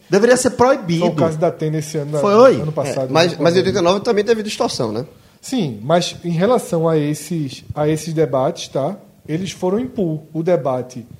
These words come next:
Speaker 2: da Manchete e o debate da Bandeirante. O
Speaker 3: Que
Speaker 2: da
Speaker 3: era
Speaker 2: Globo não foi em pool,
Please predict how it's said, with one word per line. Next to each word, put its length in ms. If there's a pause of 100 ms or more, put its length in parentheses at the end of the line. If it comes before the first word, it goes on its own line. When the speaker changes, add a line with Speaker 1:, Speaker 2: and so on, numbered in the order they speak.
(360)
Speaker 2:
da 180
Manchete 600 (220)
e 100
o 60
debate 580
da 260
Bandeirante. 920 (380)
O 60
Speaker 3:
Que 60
Speaker 2:
da 60
Speaker 3:
era 80
Speaker 2:
Globo 260
não 140
foi 160
em 60
pool, 280